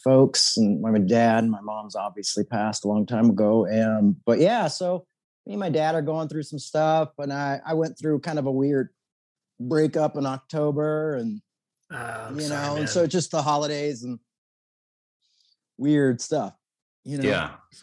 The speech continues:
Speaker 3: Holidays are weird.
Speaker 1: Yeah. You know, they,
Speaker 2: Breakups.
Speaker 1: they're, yeah,
Speaker 3: Breakups are
Speaker 1: breakups,
Speaker 3: weird.
Speaker 1: breakups are really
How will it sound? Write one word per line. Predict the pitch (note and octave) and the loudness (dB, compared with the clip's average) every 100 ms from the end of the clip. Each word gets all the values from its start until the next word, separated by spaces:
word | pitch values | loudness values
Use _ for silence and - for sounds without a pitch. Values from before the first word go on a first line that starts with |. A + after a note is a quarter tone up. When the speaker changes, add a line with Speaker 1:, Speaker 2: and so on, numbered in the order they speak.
| - | -6
Speaker 3:
Holidays | G#2 G#2+ G#2 F#2+ | 0 2 2 2
are | F2+ | 0
weird. | G#2 D#2+ C2+ - _ _ - | 0 0 -4 -14 _ _ -2
Speaker 1:
Yeah. | C3 D3+ D#3 C3 F#2 _ | 2 2 2 -2 -6 _
You | C3 C3+ C#3 | -8 -6 -4
know, | B2+ | -2
they, | B2+ | 0
Speaker 2:
Breakups. | E3+ A#2+ - - - - G#2 | 0 -2 -8 -16 -16 -14 -6
Speaker 1:
they're, | C3 | 0
yeah, | D#3 F#3+ E3 | 4 6 4
Speaker 3:
Breakups | A#2 | 4
are | F3 G3+ | 4 4
Speaker 1:
breakups, | G3 B2+ - C#3 | 4 2 -2 -2
Speaker 3:
weird. | D3 E3 | 0 2
Speaker 1:
breakups | F3 - | 0 -4
are | C3 A#2 | -8 -4
really | A#2+ A#2+ A2 | -2 -2 -4